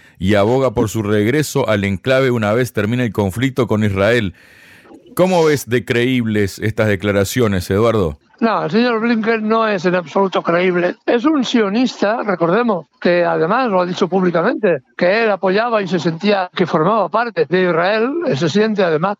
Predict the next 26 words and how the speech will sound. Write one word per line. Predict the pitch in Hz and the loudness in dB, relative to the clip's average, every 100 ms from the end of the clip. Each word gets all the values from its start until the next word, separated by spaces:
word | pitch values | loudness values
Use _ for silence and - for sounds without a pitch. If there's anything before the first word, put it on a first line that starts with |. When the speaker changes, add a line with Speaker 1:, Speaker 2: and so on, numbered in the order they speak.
| - | -4
Speaker 2:
personalmente | 190 151 185 190 190 190 | -2 0 0 0 -2 0
israelita | 175 160 180 233 185 | 2 2 0 0 0
y | 156 175 | 2 0
es | 156 | 0
sionista, | - 143 185 202 175 | 0 -2 0 -2 -4
como | 156 151 | -4 -4
digo. | 180 139 - _ | -4 -4 -6 _
Y | 254 226 | 2 2
es, | 240 - | 2 0
eh, | 220 | 0
las | 196 185 170 | 0 -2 -2
opiniones | 190 185 196 254 220 226 - - | -2 0 2 0 0 -4 -6 -2
de | 208 | -2
este | 185 214 | 2 0
hombre | 208 220 | 2 0
son | 196 202 208 214 | 0 0 0 -2
poco | 214 208 185 | -2 -2 0
creíbles. | 180 196 160 123 - | 0 2 0 -4 -2
Lo | 226 220 190 | 0 2 0
cierto | - 359 233 247 220 | 0 0 0 0 0
es | - | 0
que | 220 214 | 0 0
hay | - 208 | -2 -2
que | 247 | -2
entender | 214 175 196 196 | 0 0 0 0
también, | 196 190 196 180 | 0 2 0 -2